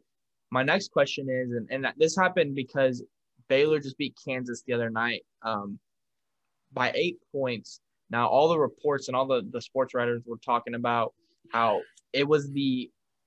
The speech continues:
largest defeat by eight points or something. Like, it was not an eight-point defeat, if that makes sense. Like, the game was not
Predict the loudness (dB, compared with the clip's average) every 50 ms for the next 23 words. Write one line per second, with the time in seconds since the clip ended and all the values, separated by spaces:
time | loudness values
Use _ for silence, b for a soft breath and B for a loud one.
0 | _ _ -18 -16 -10 -6 -2 0 0 0 0 0 -2 -4 -4 -4 -6 -10 -16 _
1 | _ _ _ -16 -16 -14 -10 -8 -8 -6 -4 -2 -2 0 0 -2 -4 -4 -8 -8
2 | -6 -6 -6 -6 -8 -10 -10 -8 -6 -6 -6 -6 -4 -2 -2 -2 -4 _ _ _
3 | _ -8 -2 2 4 4 4 4 2 0 0 0 -2 -4 -4 -6 -8 -8 -10 -10
4 | -10 -12 -14 _ -8 -8 -8 -6 -6 -6 -6 -4 -6 -10 -10 -10 -8 -8 -8 -8
5 | -8 -10 -10 -8 -6 -4 -4 -4 -4 -6 -6 -4 -4 -4 -4 -4